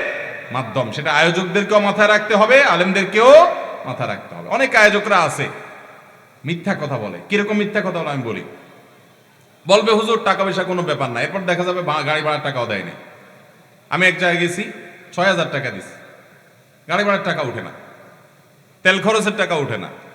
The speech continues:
আবার অনেকে আলহামদুলিল্লাহ অনেক বেশি দেয়। কিন্তু আমি বলতেছি, অনেক আয়োজকরা মিথ্যা কথা বলে। মাহফিল আয়োজন করে মিথ্যা কথা বললে হবে কেন? বলে, "হুজুর, এই যে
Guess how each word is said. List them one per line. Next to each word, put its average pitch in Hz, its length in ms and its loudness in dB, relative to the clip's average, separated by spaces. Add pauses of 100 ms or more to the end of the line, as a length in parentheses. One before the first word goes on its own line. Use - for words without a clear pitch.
(180)
আবার 214 240 4
অনেকে 214 260 2
আলহামদুলিল্লাহ 240 400 -2
অনেক 226 140 -6
বেশি 220 180 -8
দেয়। 202 200 -8 (360)
কিন্তু 151 160 -6
আমি 214 80 -2
বলতেছি, 208 400 0
অনেক 208 260 -2
আয়োজকরা 190 680 2 (380)
মিথ্যা 170 360 -6
কথা 170 200 -4
বলে। 156 320 -2 (340)
মাহফিল 220 380 0
আয়োজন 226 300 0
করে 214 160 -2
মিথ্যা 196 240 -4
কথা 180 160 -4
বললে 151 200 -4
হবে 131 140 -2
কেন? 107 200 -10
বলে, 185 200 -4
"হুজুর, 196 340 -4 (440)
এই 262 200 -2
যে 185 360 -6